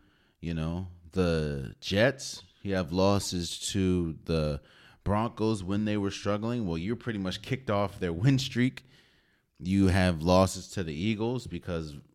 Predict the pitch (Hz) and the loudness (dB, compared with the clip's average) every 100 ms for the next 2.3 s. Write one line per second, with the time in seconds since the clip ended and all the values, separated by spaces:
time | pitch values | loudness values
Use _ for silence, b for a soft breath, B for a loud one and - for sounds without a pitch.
0 | 52 80 90 87 85 82 - 92 95 98 | -12 -6 -4 -2 -4 -4 -4 -4 -4 -6
1 | 101 98 85 95 95 - 95 95 104 78 | -4 -6 -4 -6 -4 -4 -4 -4 -4 -4
2 | 82 82 - | -6 -6 -10